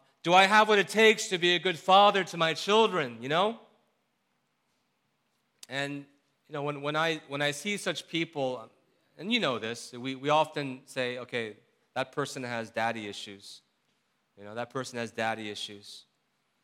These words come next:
But I tell you, after engaging with many people like that, this is what I learned. Um, there are many men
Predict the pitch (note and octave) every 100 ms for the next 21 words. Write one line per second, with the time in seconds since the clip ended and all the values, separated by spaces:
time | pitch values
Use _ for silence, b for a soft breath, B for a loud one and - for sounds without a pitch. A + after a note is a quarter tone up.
0 | _ _ - C#3 D3+ F#3 A#3 A#3 F#3+ E3+
1 | G3 G3+ F#3+ E3+ G#3 A3+ A#3 A3 G3+ -
2 | - _ _ - E3 G#3+ G#3+ G#3+ G#3 F#3+
3 | D#3 D#3+ F3+ - C#3 C3 B2+ D3 C#3+ D#3
4 | D3 C3 B2 A#2+ A2 A2+ _ _ _ _
5 | _ _ _ _ _ _ _ _ _ _
6 | _ _ _ - B2+ A#2+ C3 C3 D#3+ E3
7 | E3+ G#3+ B3+ A3+ G#3 E3+ C#3+ D3+